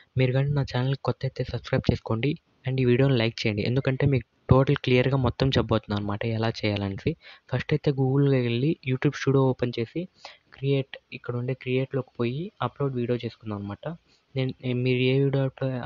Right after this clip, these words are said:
upload చేయాలో దాని select ఫైల్స్‌లోకి పోయేసి select చేసుకోండి. నా, నా file name వచ్చేసి Untitled Eleven అని ఉంది. దాన్ని ఇప్పుడు నేను Untitled Eleven అని చెప్పి ఇక్కడ సెర్చ్ చేస్తాను అన్నమాట. ఇప్పుడు ఓపెన్ చేయంగానే ఇక,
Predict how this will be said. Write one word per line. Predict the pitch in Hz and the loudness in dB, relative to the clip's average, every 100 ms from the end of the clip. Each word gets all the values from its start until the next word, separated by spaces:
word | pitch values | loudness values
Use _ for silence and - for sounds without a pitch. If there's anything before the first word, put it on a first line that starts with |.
| 117 | -4
upload | - 123 | -4 -4
చేయాలో | 123 131 143 | -4 -4 -4
దాని | 127 120 | -4 -4
select | 120 131 - | -4 -4 -6
ఫైల్స్‌లోకి | 123 - 117 - | -6 -6 -10 -8
పోయేసి | 117 - 165 - | -10 -8 -10 -6
select | 123 - - | -8 -6 -12
చేసుకోండి. | 117 - 104 120 165 _ - - _ 131 135 | -12 -10 -8 -8 -10 _ -20 -20 _ -6 -6
నా, | 127 _ - | -6 _ -8
నా | 131 - | -8 -6
file | 127 143 143 | -6 -4 -4
name | 135 127 | -4 -8
వచ్చేసి | 131 - 120 | -10 -10 -8
Untitled | 127 131 123 131 123 | -6 -8 -8 -6 -4
Eleven | 117 120 120 | -4 -4 -6
అని | 113 | -6
ఉంది. | 110 117 160 _ _ _ _ | -8 -8 -10 _ _ _ _
దాన్ని | 135 131 | -10 -10
ఇప్పుడు | - 131 | -6 -4
నేను | 127 147 - _ _ | -4 -6 -10 _ _
Untitled | 135 131 135 139 131 | -10 -6 -8 -6 -4
Eleven | 127 127 127 | -4 -4 -6
అని | 123 | -8
చెప్పి | 117 127 | -10 -10
ఇక్కడ | 120 - | -10 -8
సెర్చ్ | 113 - | -12 -12
చేస్తాను | 113 107 | -10 -8
అన్నమాట. | 104 107 - 147 170 _ _ _ 135 | -8 -10 -10 -10 -10 _ _ _ -8
ఇప్పుడు | 127 127 | -4 -2
ఓపెన్ | 131 147 | -2 -2
చేయంగానే | 135 127 123 123 151 - _ - - _ | -2 -4 -6 -8 -8 -12 _ -20 -20 _
ఇక, | 123 | -6